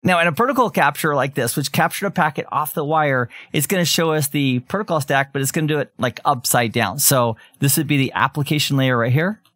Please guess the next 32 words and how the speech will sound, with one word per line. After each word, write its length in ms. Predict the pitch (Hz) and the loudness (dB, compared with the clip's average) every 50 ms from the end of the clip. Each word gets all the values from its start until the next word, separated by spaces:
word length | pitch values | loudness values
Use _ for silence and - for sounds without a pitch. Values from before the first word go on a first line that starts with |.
| _ _ _ _ _ _ _ | _ _ _ _ _ _ _
So 200 | - - 175 147 - | 0 0 0 0 0
H 260 | 208 208 190 - - | -2 -2 -2 -2 -2
T 140 | - 247 220 | 0 0 2
T 80 | 226 | 2
P, 380 | 196 220 220 240 226 190 - - | 2 0 0 0 0 -2 -4 -2
a 80 | - 160 | 0 0
hypertext 600 | 123 - 165 170 - 185 175 - 180 160 - - | 2 2 2 0 0 -2 -4 -2 -2 -4 -4 -2
transfer 360 | - 175 170 175 - - 170 | -2 0 0 0 -2 -4 -4
protocol, 420 | 151 190 175 175 - 185 190 185 - - - - - | -4 -4 -4 -2 -2 -2 -2 -4 -6 -12 -20 -14 -8
is 320 | - 156 143 143 139 131 139 | -4 -2 -2 -2 -2 -2 -2
a 180 | - 139 135 | -2 -2 -2
web 260 | 120 110 143 151 143 | -2 -2 -2 -4 -4
service 280 | 143 - 156 143 147 143 | -4 -6 -4 -4 -4 -6
protocol. 480 | - - 139 143 143 147 156 220 220 _ _ _ _ _ _ _ _ _ _ | -4 -4 -4 -2 -2 -2 -4 -4 -4 _ _ _ _ _ _ _ _ _ _
So 140 | - - 151 | -2 0 0
that'd 100 | 160 147 | 0 0
be 80 | 151 | 0
the 160 | 156 151 - | -2 -2 0
application 500 | - 139 147 - 139 - 156 147 - - | 0 0 0 0 -2 -2 -2 -2 0 0
layer. 320 | 113 107 113 135 170 196 - _ - - - _ - | 2 2 2 2 0 -2 -4 _ -20 -20 -20 _ -8
The 100 | - 131 | -6 -4
transmission 600 | - - 175 170 156 139 147 190 214 - - 175 | -2 0 2 2 2 2 2 2 0 0 0 0
control 340 | - 151 147 - - 143 135 | 0 0 0 0 0 0 0
protocol, 560 | 139 - 143 131 131 - 143 131 160 180 - _ _ _ - | 0 -2 -2 -2 0 0 0 0 0 -2 -4 _ _ _ -6
T 160 | - - 190 | -2 0 0
C 180 | 185 - - 147 | 0 0 0 -2
P, 320 | 139 - 143 151 175 165 | 0 0 0 2 0 0
is 260 | - 151 139 131 120 127 | 0 -2 -2 -2 -2 -2
one 180 | 135 151 165 | 0 2 2
of 60 | 165 | 2
the 60 | 139 139 | 0 -2
protocols 480 | - - 143 143 - 143 135 131 117 | -4 -6 -6 -4 -2 0 -2 -2 -2